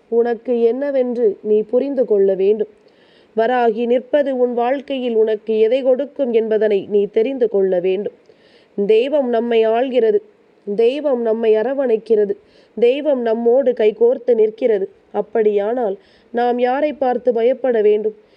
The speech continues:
யாருடைய வார்த்தைகளை கேட்டு நாம் கதற வேண்டும்? நாளை உனக்கு ஒரு கஷ்டம் என்றால் இவர்கள் யாரும் உன்னோடு வந்து நிற்கப் போவது கிடையாது.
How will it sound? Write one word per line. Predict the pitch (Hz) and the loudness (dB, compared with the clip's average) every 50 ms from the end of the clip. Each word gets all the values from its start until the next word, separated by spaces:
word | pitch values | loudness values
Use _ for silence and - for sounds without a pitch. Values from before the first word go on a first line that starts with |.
| _ _ _ _ | _ _ _ _
யாருடைய | 240 240 254 262 277 302 311 311 285 285 277 269 | -4 -2 -2 0 0 0 -2 0 0 0 0 0
வார்த்தைகளை | 254 254 262 294 294 - - 302 269 277 269 262 254 233 | -2 -2 -4 -4 -6 -6 -4 -2 0 0 2 0 0 -2
கேட்டு | - - 269 285 285 - 285 254 | -4 -6 -6 -6 -4 -2 -2 0
நாம் | 247 240 233 233 | 0 0 0 0
கதற | 226 233 233 214 277 294 285 | -2 -2 -2 -2 0 -2 0
வேண்டும்? | 240 240 233 233 233 233 226 - - _ _ _ _ _ - | 0 2 0 2 0 0 -2 -4 -12 _ _ _ _ _ -2
நாளை | 214 214 226 240 254 262 240 240 | 0 0 2 2 2 2 2 2
உனக்கு | 226 233 240 262 262 247 - 269 254 | 2 0 0 0 -2 -4 -4 -2 0
ஒரு | 247 240 226 226 | 2 2 2 2
கஷ்டம் | 233 240 233 233 - 294 294 269 262 | 0 -2 -4 -2 -2 -2 -2 0 2
என்றால் | 240 226 226 226 233 226 208 - - - _ | 0 0 0 0 -2 -2 -2 -4 -6 -8 _
இவர்கள் | - 214 208 226 220 214 214 202 | -4 -2 0 2 2 2 2 2
யாரும் | 214 214 214 220 247 269 269 240 226 | 2 2 2 0 0 0 0 0 0
உன்னோடு | 220 220 220 220 233 254 262 254 | 0 0 0 2 2 2 2 2
வந்து | 233 214 208 208 202 202 | 2 2 0 0 0 2
நிற்கப் | 214 220 214 - - 269 - - | 2 2 0 -2 -4 -6 -2 0
போவது | 233 214 214 208 196 202 202 | 2 2 2 2 2 0 0
கிடையாது. | 202 202 214 240 247 233 208 190 180 | 0 0 0 0 0 0 0 -2 -4